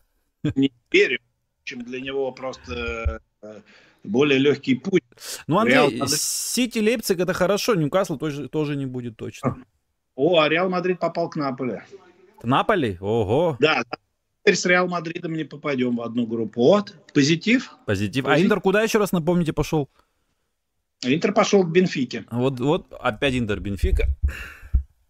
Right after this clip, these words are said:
Speaker 2: И вот к Бенфике мы тоже не пойдем.
Speaker 1: Да, это, э, ну, слушай, к Бенфике я особо и не хотел идти. Я хотел больше либо,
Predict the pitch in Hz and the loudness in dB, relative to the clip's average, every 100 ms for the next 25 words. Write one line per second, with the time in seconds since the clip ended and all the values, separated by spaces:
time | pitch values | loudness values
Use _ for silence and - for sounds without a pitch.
0 | - - - - - _ - 117 202 208 | -20 -12 -8 -8 -12 _ -2 2 2 2
1 | 151 180 214 175 175 143 160 135 120 107 | 2 0 0 0 0 2 2 2 0 2
2 | 104 92 90 - _ _ - _ _ _ | 0 0 -2 -4 _ _ -20 _ _ _
3 | _ _ _ _ _ _ _ _ _ _ | _ _ _ _ _ _ _ _ _ _
4 | _ _ _ - _ _ 123 120 107 113 | _ _ _ -20 _ _ -6 -2 -2 -2
5 | 127 151 143 143 139 135 135 131 127 123 | -4 0 0 2 4 4 2 2 2 2
6 | 123 147 254 262 - 247 180 143 185 196 | 2 4 4 4 4 4 4 4 4 6
7 | 254 - 190 180 180 175 196 175 170 170 | 4 4 4 4 2 -2 -6 -4 -6 -6
8 | 165 165 143 101 95 - 98 131 143 135 | -8 -8 -12 -18 -20 -20 -16 -12 -8 -4
9 | 139 135 139 - 131 131 131 120 | -2 2 0 0 -8 -6 -4 -6